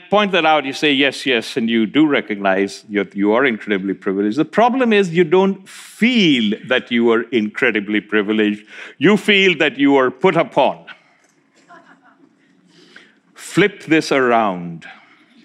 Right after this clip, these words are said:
Consciously, and do this preferably,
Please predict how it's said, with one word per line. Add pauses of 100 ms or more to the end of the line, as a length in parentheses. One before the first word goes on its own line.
(540)
Consciously,
and
do
this
preferably,